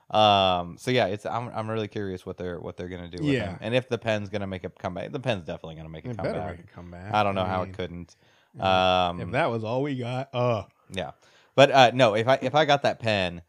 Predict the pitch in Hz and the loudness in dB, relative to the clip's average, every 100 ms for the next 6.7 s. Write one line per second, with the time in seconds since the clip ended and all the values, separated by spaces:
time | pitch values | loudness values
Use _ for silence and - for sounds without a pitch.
0 | _ _ 98 101 107 107 113 - 107 107 | _ _ -2 0 2 2 0 0 -4 -4
1 | 98 98 95 90 101 101 95 98 107 110 | -4 0 0 -2 -4 -2 0 -2 -2 -2
2 | 117 113 117 123 101 92 95 90 85 - | -2 -2 -4 -6 -10 -6 -4 -4 -8 -10
3 | 87 87 85 82 87 85 101 98 98 90 | -8 -8 -8 -6 -6 -6 -10 -6 -6 -6
4 | 92 92 95 95 95 95 98 95 90 107 | -10 -8 -6 -6 -6 -2 -2 -2 -4 -6
5 | 117 113 - 90 - 95 87 78 87 87 | -6 -6 -6 -10 -10 -10 -10 -10 -10 -10
6 | - 80 - - 107 110 | -10 -10 -10 -4 -2 -2